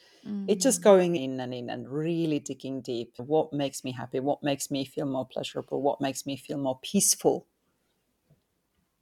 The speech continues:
Speaker 2: Love that. Great questions to cap this up, off with. I think people should write those <laughs> questions down in their notes or in their journal and really take a couple of moments to consider and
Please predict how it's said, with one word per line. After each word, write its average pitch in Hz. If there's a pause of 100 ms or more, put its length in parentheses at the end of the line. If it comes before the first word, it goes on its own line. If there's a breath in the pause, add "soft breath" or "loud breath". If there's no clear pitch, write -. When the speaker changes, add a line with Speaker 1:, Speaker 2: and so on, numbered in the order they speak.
(460)
Speaker 2:
Love 190
that. 190 (520 soft breath)
Great 214
questions 196
to 208
cap -
this 190
up, - (120)
off 208
with. 185
I 202
think 196
people 196
should 196
write 196
those 196
<laughs> -
questions 269
down 233
in 226
their 208
notes 254
or 254
in 214
their 196
journal 226 (380 loud breath)
and 220
really 254
take 247
a 262
couple 254
of 226
moments 226
to 233
consider 214 (540 soft breath)
and 196